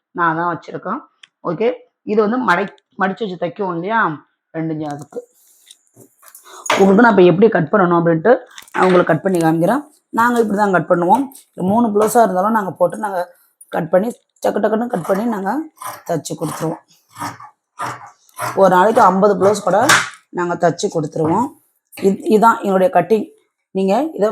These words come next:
ஃபாலோ பண்ணி பாருங்க, உங்களுக்கு ரொம்ப ஈஸியா இருக்கும். நீங்களும் சீக்கிரம் கட் பண்ணி சீக்கிரம் தச்சு கொடுத்துடலாம். கஸ்டமரை வெயிட் பண்ணியே வைக்க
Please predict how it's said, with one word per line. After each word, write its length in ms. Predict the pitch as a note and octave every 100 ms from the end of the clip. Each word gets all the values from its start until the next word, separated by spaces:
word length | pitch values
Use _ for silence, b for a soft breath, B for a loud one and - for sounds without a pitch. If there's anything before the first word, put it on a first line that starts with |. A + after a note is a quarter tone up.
| F3
ஃபாலோ 240 | F3+ F#3+ F3
பண்ணி 140 | E3+ D#3+
பாருங்க, 280 | D#3+ E3 G#3+ D#4+ _ _ -
உங்களுக்கு 280 | F3+ E3+ E3
ரொம்ப 140 | F#3 F3 F3
ஈஸியா 340 | F3+ - F3 D#3+
இருக்கும். 400 | - - C4 D4 B B B -
நீங்களும் 300 | C4+ C#4 D4+ -
சீக்கிரம் 340 | A3+ A3+ A3
கட் 140 | F#3 D#3+
பண்ணி 140 | F#3 A3+
சீக்கிரம் 300 | - F3+ F#3 F#3
தச்சு 160 | D3 E3+
கொடுத்துடலாம். 480 | E3+ F3+ E3 F#3 C#4+ - _ -
கஸ்டமரை 480 | F#3 F3+ G#3 F3+ F3+ B3
வெயிட் 200 | F#3+ F3+
பண்ணியே 220 | F3+ F#3 G3+
வைக்க 160 | E3+